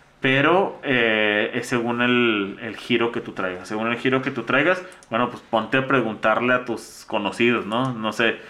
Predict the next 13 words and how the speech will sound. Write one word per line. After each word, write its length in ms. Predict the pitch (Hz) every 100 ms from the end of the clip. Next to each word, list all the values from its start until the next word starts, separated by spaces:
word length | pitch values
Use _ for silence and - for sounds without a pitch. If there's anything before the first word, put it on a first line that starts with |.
| - -
tú 120 | 113
traes 260 | 113 117 117
una 200 | 123 120
marca, 540 | 123 131 131 143 147 - - - 107
eh, 160 | 107 117
urbana, 640 | 120 117 123 131 147 175
o 280 | 135 110 -
estás 360 | 131 - 113 131
en, 160 | 139
estás 340 | 123 131 120 147
en 120 | 139
ese 200 | 135 143
ambiente, 500 | 139 135 139 180 -